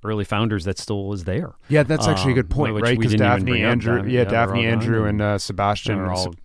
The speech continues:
Speaker 2: yeah,
Speaker 1: they're all
Speaker 2: not,
Speaker 1: gone.
Speaker 2: yeah.
Speaker 1: Yeah. So, uh, so it's interesting.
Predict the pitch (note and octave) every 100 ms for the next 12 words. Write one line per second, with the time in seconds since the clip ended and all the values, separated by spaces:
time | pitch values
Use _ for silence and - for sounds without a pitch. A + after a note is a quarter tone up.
0 | C3 A#2+ A#2+ F2 F#2 G#2 F#2 G2 C#3 D#2+
1 | A2 A2 E2 E2 F#2 G#2 F#2 F2+ F#2 F2+
2 | F2 G#2 F#2+ B2+ - B2 G#2+